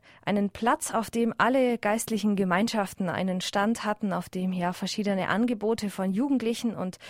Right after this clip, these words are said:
jungen Gemeinschaften, aber auch schon älteren Gemeinschaften vertreten war, eben dieses Zentrum der geistlichen Gemeinschaften.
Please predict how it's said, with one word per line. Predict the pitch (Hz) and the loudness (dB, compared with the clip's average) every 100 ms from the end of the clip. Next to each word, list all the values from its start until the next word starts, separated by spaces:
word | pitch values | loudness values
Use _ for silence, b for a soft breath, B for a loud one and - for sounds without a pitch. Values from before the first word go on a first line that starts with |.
| B B | B B
jungen | 208 262 254 | 4 6 6
Gemeinschaften, | 233 214 220 226 214 - | 4 2 0 0 -4 -4
aber | 175 165 | -6 -2
auch | - | -2
schon | - - | -4 0
älteren | 208 247 240 233 | 2 2 0 0
Gemeinschaften | 214 190 208 214 196 - 180 B B B | 0 0 0 -2 -6 -6 -10 B B B
vertreten | - - 220 269 277 233 | -6 -2 -2 0 2 2
war, | 233 247 | 2 2
eben | 196 202 | 0 0
dieses | 185 185 180 - | 0 -2 -6 -4
Zentrum | - 240 302 269 240 | 2 2 4 2 4
der | 208 | 2
geistlichen | 185 196 - 208 196 | 2 2 0 -2 0
Gemeinschaften. | 185 175 185 254 254 254 - 294 | 2 2 2 2 2 -2 0 -4